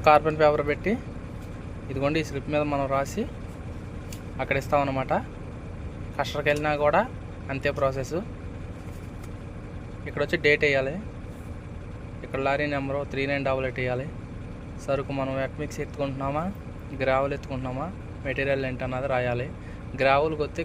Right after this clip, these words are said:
గ్రావెల్ అని రాసి ఫైవ్ పాయింట్ ఫైవ్ అని వేయాలండి. ఎగుమతి ప్రదేశం మనం ఏ, ఎక్కడ ఎత్తుకుంటున్నాం, ఏ ఊర్లో ఎత్తుకుంటున్నామో ఆ ఊరి పేరు రాయాలి,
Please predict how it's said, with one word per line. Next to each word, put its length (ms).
గ్రావెల్ 340
అని 160
రాసి 320
ఫైవ్ 220
పాయింట్ 240
ఫైవ్ 180
అని 220
వేయాలండి. 440
ఎగుమతి 380
ప్రదేశం 380
మనం 220
ఏ, 60
ఎక్కడ 200
ఎత్తుకుంటున్నాం, 440
ఏ 120
ఊర్లో 180
ఎత్తుకుంటున్నామో 460
ఆ 20
ఊరి 180
పేరు 200
రాయాలి, 240